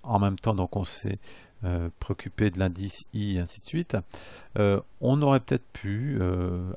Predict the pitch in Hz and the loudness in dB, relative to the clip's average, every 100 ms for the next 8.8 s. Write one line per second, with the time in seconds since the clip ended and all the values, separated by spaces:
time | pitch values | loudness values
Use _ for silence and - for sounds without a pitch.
0 | - 98 98 - 107 98 - - - 127 | -2 2 2 0 0 0 -4 -10 -6 -2
1 | 107 - 90 85 117 - - 85 - - | -2 -4 -6 -4 -6 -6 -6 -6 -8 -20
2 | - - - - - - - - 101 101 | -20 -20 -20 -20 -20 -20 -18 -4 2 2
3 | 92 104 95 92 123 117 - 98 92 92 | 2 0 0 0 0 0 2 2 2 -2
4 | 85 85 110 87 - 90 - - - 92 | -4 -4 -4 -4 -6 -10 -10 -8 -4 -4
5 | 95 - - - 98 - 101 104 - - | -4 -6 -6 -6 -6 -6 -6 -6 -12 -20
6 | - - 113 120 110 113 110 110 98 - | -20 -2 2 4 4 0 2 0 -2 -8
7 | - - - - 101 98 - - 98 92 | -16 -18 -10 -4 -2 -2 -4 -4 -2 -2
8 | 90 107 - - 90 92 92 | -2 -4 -6 -8 -4 -4 -4